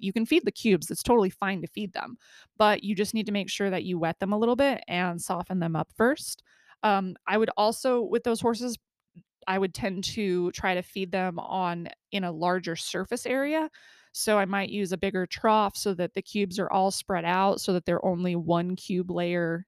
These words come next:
deep, um, and then spread them out a lot and maybe even throw, you know, some salt <laughs> blocks or something in the middle or really big, large, smooth stones. So that way the horse kinda has to eat around everything and they only pick up one cube at a time and then they, you know,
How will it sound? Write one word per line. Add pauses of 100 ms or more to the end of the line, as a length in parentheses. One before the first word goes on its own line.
(120)
deep, (460)
um, (180)
and
then (100)
spread
them
out
a
lot (180)
and
maybe
even
throw,
you
know,
some
salt
<laughs>
blocks
or
something
in
the
middle
or
really (160)
big,
large,
smooth
stones. (400)
So
that
way
the
horse
kinda
has
to
eat
around
everything
and
they
only
pick
up
one
cube
at
a
time
and
then
they, (360)
you
know,